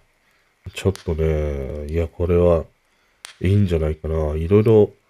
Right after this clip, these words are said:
可能性は広がるんじゃないかなって思ったりしたね。あ、あとね、まあ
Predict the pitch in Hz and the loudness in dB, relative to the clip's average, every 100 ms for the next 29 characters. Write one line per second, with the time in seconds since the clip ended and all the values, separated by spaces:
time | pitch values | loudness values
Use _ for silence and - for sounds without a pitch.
0 | _ _ _ _ _ _ _ _ _ - | _ _ _ _ _ _ _ _ _ -4
1 | 104 101 123 120 127 123 120 120 120 123 | 0 2 2 4 4 4 2 2 4 4
2 | 127 104 87 85 82 78 78 80 - 78 | 4 2 0 -2 -2 -2 -2 -4 -6 -4
3 | 76 71 _ _ _ _ - 90 98 - | -4 -8 _ _ _ _ -4 -4 -4 -4
4 | 73 - - 76 82 87 87 _ _ _ | -6 -6 -8 -2 0 0 -4 _ _ _
5 | - _ - - _ _ _ _ _ - | -20 _ -20 -20 _ _ _ _ _ -20
6 | - _ _ _ _ _ _ _ _ _ | -20 _ _ _ _ _ _ _ _ _
7 | _ _ 95 92 95 87 80 87 127 185 | _ _ -2 0 -2 -8 -6 -4 -4 -6
8 | _ _ _ _ _ 98 120 113 113 | _ _ _ _ _ -20 -8 -4 -2